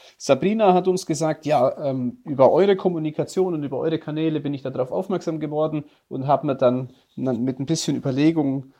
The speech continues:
äh, das zugetraut, mal in den öffentlichen Sektor zu gehen, obwohl ich bisher nur in der freien Wirtschaft unterwegs war, da als, äh, Wirtschaftsinformatikerin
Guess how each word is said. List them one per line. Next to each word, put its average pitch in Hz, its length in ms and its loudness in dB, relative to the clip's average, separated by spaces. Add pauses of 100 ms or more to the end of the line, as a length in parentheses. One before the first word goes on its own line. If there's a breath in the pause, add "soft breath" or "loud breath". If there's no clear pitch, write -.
äh, 131 140 2
das 120 180 -2
zugetraut, 165 560 2
mal 135 140 2
in 120 120 -2
den - 80 -6
öffentlichen 135 400 -2
Sektor 170 320 0
zu - 140 -10
gehen, 135 220 -4
obwohl 127 220 -2
ich 123 100 -6
bisher 123 260 -2
nur 196 200 -2
in 190 60 0
der 151 100 -2
freien 123 260 -2
Wirtschaft 185 360 -4
unterwegs 131 480 -6
war, 127 260 -4 (220 soft breath)
da 120 140 4
als, - 420 -4
äh, 123 220 -2
Wirtschaftsinformatikerin 120 1300 -2